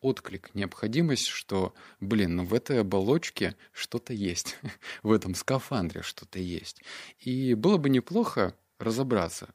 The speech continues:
кто там внутри находится, что из себя представляет и вообще, что такое счастье. Определение этого слова масса, и мудрецов полно, которые дают это определение. Но чтобы по-настоящему это понять,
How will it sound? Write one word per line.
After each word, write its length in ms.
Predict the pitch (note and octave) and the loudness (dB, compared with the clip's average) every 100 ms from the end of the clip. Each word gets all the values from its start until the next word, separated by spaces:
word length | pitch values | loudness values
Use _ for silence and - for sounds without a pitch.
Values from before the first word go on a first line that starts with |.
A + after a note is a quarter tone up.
| _ | _
кто 320 | - - C#3 D3 | -20 -4 -2 0
там 160 | A2+ | 0
внутри 340 | F#2+ F#2+ - - | 0 -2 -6 -8
находится, 800 | E2+ - D3+ C#3+ B2+ - A#2 - - - | -8 0 0 0 -4 -4 -6 -8 -18 -16
что 280 | - - D3+ | -12 -2 2
из 80 | A#2+ | 2
себя 260 | - F#2 | 0 -6
представляет 840 | F#2 - - - A2+ C#3+ F3+ D#3 - | -6 -6 -6 0 2 2 2 0 -2
и 120 | A2+ | -2
вообще, 600 | G#2+ G2 - F3+ E3 F#2 - | 0 0 0 0 2 0 -8
что 200 | - C#3 | -16 -14
такое 220 | C3 - | -12 -8
счастье. 540 | - - - - - _ _ _ _ _ _ _ _ | -8 -8 -10 -16 -20 _ _ _ _ _ _ _ _
Определение 680 | - E2 F#2 F2 F#2 D3 D3 | -6 -4 -4 -2 2 2 2
этого 180 | G#2+ G2 | 0 -2
слова 340 | - G#2 F#2+ - - - | -2 2 2 0 -10 0
масса, 580 | G#2 F#2+ E2 - - - - - - | 2 2 -2 -6 -8 -10 -20 -20 -12
и 440 | F#2+ F#2+ F#2+ F#2 - - - - - B2 B2+ C#3+ | -8 -4 -2 -4 -6 -16 -20 -16 -14 -14 -14 -8
мудрецов 600 | D#3 C#3+ C#3+ - C3+ - | -6 -4 -2 -2 -4 -6
полно, 500 | A2+ G#2 G#2 F2+ - _ _ _ - | -4 0 0 -4 -10 _ _ _ -8
которые 320 | F#2+ F#2 F#2 | -6 -4 0
дают 340 | F2+ F2 A#2 G2+ | 2 2 0 -4
это 260 | - F2 - - - | -6 -10 -12 -18 -14
определение. 800 | F2+ F#2+ F2+ F#2 E2+ E2 - - _ _ _ | -8 -6 -4 -4 -4 -6 -8 -16 _ _ _
Но 140 | F#2+ | -8
чтобы 320 | F#2+ - G#2 F#2+ | -6 -4 -4 -4
по-настоящему 960 | G#2 G#2 G#2+ - F#2+ F#2 F2+ - - | -2 0 0 -4 -4 -4 -4 -10 -14
это 180 | - - | -16 -12
понять, 520 | - A2+ D#3+ F#3 - | -8 -6 -4 -6 -8